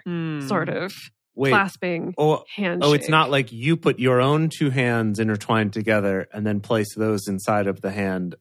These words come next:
Speaker 3: of your ruler to kind of show
Speaker 2: Maybe it is.
Speaker 3: you've
Speaker 2: It's
Speaker 3: got control of
Speaker 2: unclear.
Speaker 3: my hands. I can't attack you. It's like bowing, right?
Speaker 1: Oh,
Speaker 3: It's like saying, "I'm
Speaker 1: fascinating.
Speaker 3: vulnerable to you."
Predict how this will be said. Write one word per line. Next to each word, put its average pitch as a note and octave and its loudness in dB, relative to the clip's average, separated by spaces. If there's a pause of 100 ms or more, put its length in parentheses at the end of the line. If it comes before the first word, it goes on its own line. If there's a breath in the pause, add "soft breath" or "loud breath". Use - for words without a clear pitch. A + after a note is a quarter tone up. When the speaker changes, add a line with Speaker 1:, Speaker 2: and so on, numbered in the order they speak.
Speaker 3:
of G2 -6
your F#2 -6
ruler F#2+ 0
to - -20
kind A2 -2
of F2 -6
show G#2+ 0
Speaker 2:
Maybe C#4+ 4
it C4+ 2
is. F#3+ 0
Speaker 3:
you've G#3+ 0
Speaker 2:
It's - 0
Speaker 3:
got B2+ 4
control C4+ 2
of - 2
Speaker 2:
unclear. G#2 0
Speaker 3:
my G#2 2
hands. C3 0
I G#2+ 0
can't A2 -2
attack F#2 -6
you. A#1+ -10
It's - -8
like A2+ 0
bowing, G#2+ 4
right? F3+ 2
Speaker 1:
Oh, G2+ -2
Speaker 3:
It's G#2 -8
like G#2+ 0
saying, A2 2
"I'm A2 2
Speaker 1:
fascinating. A2 0
Speaker 3:
vulnerable G2+ 0
to F#2+ -10
you." E2+ -4